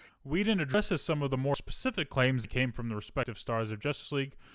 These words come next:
Wonder Woman star Gal Gadot previously claimed that Whedon threatened to kill her career at one point. He said,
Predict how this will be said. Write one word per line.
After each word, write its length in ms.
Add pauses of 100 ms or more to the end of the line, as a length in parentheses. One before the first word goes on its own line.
(240)
Wonder 200
Woman 200
star 320
Gal 220
Gadot 360 (140)
previously 720
claimed 420
that 60
Whedon 280
threatened 380
to 40
kill 320
her 160
career 380
at 80
one 160
point. 400 (340)
He 120
said, 240